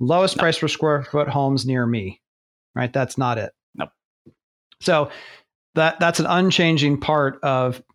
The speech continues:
Speaker 1: trying to say that humans are gonna shop completely based upon logic. No, that, that doesn't work.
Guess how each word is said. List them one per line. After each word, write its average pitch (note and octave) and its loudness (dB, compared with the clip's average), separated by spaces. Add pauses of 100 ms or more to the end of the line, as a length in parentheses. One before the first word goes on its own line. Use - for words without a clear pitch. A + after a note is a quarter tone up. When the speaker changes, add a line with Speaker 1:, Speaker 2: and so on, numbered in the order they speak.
(240)
Speaker 1:
trying D3+ 2
to - 0
say C3+ 2 (360)
that C3 0
humans D#3 2
are D3 2
gonna C3+ 2
shop C#3 0
completely C#3+ 0
based B2+ -2
upon A2+ -4
logic. - -6 (580)
No, D3 0
that, C#3 -2
that C#3 0
doesn't A#2+ -2
work. G2 -8